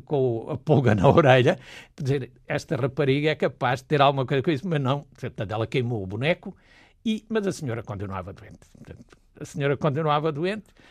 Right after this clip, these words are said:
lá chamaram os <laughs> médicos, mas isto, tanto estes, isto passa-se no século dezoito, estes,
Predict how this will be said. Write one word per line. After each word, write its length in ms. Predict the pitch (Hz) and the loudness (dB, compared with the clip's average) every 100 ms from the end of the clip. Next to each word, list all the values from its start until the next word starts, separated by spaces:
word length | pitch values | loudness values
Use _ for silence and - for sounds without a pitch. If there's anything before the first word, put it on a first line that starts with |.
| - | -8
lá 360 | 160 160 143 139 | 4 6 6 4
chamaram 600 | - - 180 143 165 151 | -6 0 0 6 6 6
os 100 | 143 131 | 2 2
<laughs> 20 | |
médicos, 600 | 147 170 - 156 - 202 - - 233 | 2 6 6 4 -4 -12 -12 -18 -8
mas 220 | 160 131 | -4 0
isto, 280 | 127 - 160 - 170 - | 0 -2 -6 -6 -8 2
tanto 320 | 151 123 131 | 2 4 2
estes, 600 | 120 - 127 104 92 131 - _ | 0 0 -2 -2 -4 -12 -14 _
isto 280 | 170 - - | -4 -4 -6
passa-se 480 | - 131 110 110 - | 0 0 2 -4 -2
no 100 | 117 | -2
século 320 | - 127 123 | 0 0 -2
dezoito, 440 | 101 92 127 131 - - - - | -4 2 2 2 -10 -20 -20 -6
estes, 460 | 143 - 131 110 | -6 -4 -6 -6